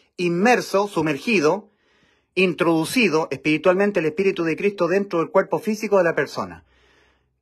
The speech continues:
Y ha sido introducido el Espíritu Santo hasta el evento del arrebatamiento. No se va más. Se entristece, eso sí. Por eso que en Efesios cuatro treinta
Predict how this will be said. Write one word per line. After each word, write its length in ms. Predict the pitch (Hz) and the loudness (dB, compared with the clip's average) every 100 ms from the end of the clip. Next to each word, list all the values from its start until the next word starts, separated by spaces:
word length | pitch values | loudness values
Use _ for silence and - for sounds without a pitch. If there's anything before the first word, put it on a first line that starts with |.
| _ _ | _ _
Y 120 | - 151 | -4 -2
ha 40 | |
sido 220 | - 208 | 2 4
introducido 560 | 202 190 160 151 202 214 | 4 0 -4 -2 2 2
el 60 | |
Espíritu 360 | 180 202 202 190 | 2 -2 -2 -4
Santo 580 | - 214 226 254 262 294 _ | 0 0 -2 -4 -8 -8 _
hasta 320 | 151 160 - | -2 -2 -4
el 80 | 147 | -2
evento 500 | 143 165 208 208 208 | 0 2 2 2 -2
del 120 | 185 | 0
arrebatamiento. 920 | 175 156 147 139 147 196 127 120 95 - _ | 0 0 -2 -2 -2 -4 -6 -10 -16 -16 _
No 180 | - 165 | -6 -4
se 120 | 170 | -2
va 140 | 165 156 | 0 0
más. 340 | 143 113 - _ _ _ _ _ _ _ _ | -2 -6 -10 _ _ _ _ _ _ _ _
Se 160 | - | 2
entristece, 680 | 214 214 208 339 359 - 107 - | 2 4 4 4 2 0 0 2
eso 240 | 233 330 | 2 0
sí. 360 | 277 135 101 _ _ _ _ _ _ _ _ _ _ | 0 -2 -4 _ _ _ _ _ _ _ _ _ _
Por 120 | - 185 | 0 4
eso 180 | 208 | 4
que 80 | 277 | 2
en 60 | 226 | 0
Efesios 380 | 202 233 226 214 | 2 2 2 2
cuatro 260 | 220 220 | 2 2
treinta 560 | 220 175 160 180 180 | 2 2 0 -2 -4